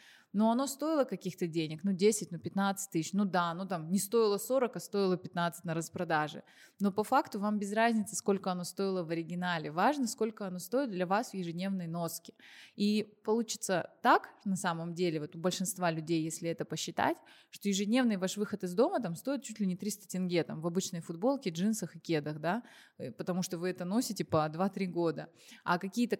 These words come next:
дорогие вещи, на которые вы, там, думаете, стоит ли брать, в которых вы больше всего сомневаетесь, потом по итогу вы носите один-два раза. Конечно, есть разные потребности, типа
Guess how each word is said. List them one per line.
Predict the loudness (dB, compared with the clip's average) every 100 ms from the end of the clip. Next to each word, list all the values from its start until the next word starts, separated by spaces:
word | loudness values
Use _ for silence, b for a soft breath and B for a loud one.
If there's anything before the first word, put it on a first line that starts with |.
| -4 0
дорогие | 2 4 2 0 0
вещи, | 2 2 2
на | 0
которые | -2 2 4 4 0
вы, | -2
там, | -4 -6 -10
думаете, | 0 4 6 6 4 0 -6
стоит | -4 -2 -2 -4
ли |
брать, | -4 0 2 0 -2
в |
которых | -10 -6 -4 -6
вы | -4
больше | -4 -4
всего | -6 -8 -6
сомневаетесь, | -6 -6 -2 2 2 0 -6
потом | -4 -2 -2
по | -2
итогу | -4 -4
вы | -4
носите | -6 -6 -6 -6
один-два | -4 -4 -2
раза. | 0 -2 -4 -2
Конечно, | 4 6 6 2
есть | -4 -4 -2
разные | 0 0 0 -8
потребности, | -4 -4 -4 -6 -10
типа | -8 -6